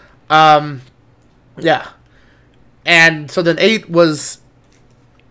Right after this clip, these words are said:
a s-, it was such a surprise. I didn't, obviously, I didn't know how it was gonna go, you know? Um, and, and really, like, I, I know I told this to you,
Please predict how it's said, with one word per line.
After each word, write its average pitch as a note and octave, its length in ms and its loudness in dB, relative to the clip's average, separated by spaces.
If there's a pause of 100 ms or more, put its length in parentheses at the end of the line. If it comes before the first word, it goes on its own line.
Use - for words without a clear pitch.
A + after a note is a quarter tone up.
(720)
a - 60 0
s-, F3 200 -4
it F#3+ 80 -6
was A3 140 -4
such B3+ 160 0
a C#4 80 -4
surprise. F#3 640 -2
I D3 80 0
didn't, D3+ 180 -8 (140)
obviously, E3+ 240 2
I D3 40 0
didn't D3 100 -6
know C#3+ 100 -2
how C#3+ 240 -2
it C#3 140 -4
was C#3 280 -10
gonna B2+ 180 -14
go, C#3 500 -2 (560)
you D3+ 120 -10
know? D3 340 -8 (180)
Um, D3 580 -2
and, C#3+ 200 0
and D3+ 240 -10
really, E3 380 -2
like, D3 300 -8 (100)
I, E3+ 300 -2
I - 20 -4
know E3+ 140 -4
I F3 40 -4
told D#3+ 160 -12
this D3 140 -14
to C#3 100 -16
you, C#3+ 520 -10